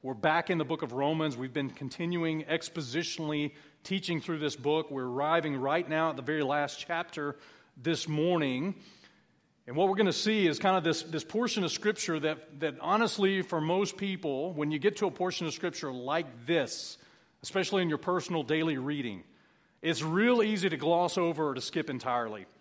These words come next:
Because this portion of Scripture has a bunch of names in it. And, and you know how it is, man, especially in the Old Testament. When you start reading and you feel like you're reading the Jewish phone book, you know what I'm talking about?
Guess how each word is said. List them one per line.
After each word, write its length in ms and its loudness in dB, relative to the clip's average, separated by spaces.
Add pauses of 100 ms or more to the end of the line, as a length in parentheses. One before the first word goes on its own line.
(540)
Because 280 2
this 160 6
portion 340 2
of 80 -2
Scripture 400 -2
has 220 0
a 40 -2
bunch 260 0
of 100 -2
names 720 0 (340)
in 160 2
it. 260 -4 (560)
And, 200 -2
and 240 2
you 60 4
know 180 6
how 140 6
it 80 4
is, 220 2
man, 160 2
especially 340 0
in 80 2
the 60 0
Old 160 0
Testament. 420 0
When 140 -4
you 60 -2
start 260 4
reading 500 0
and 100 -2
you 80 -4
feel 140 0
like 140 2
you're 100 -4
reading 300 -2
the 80 -2
Jewish 500 -6 (240)
phone 240 2
book, 320 2 (1040)
you 80 -4
know 60 4
what 60 4
I'm 40 -2
talking 240 6
about? 320 8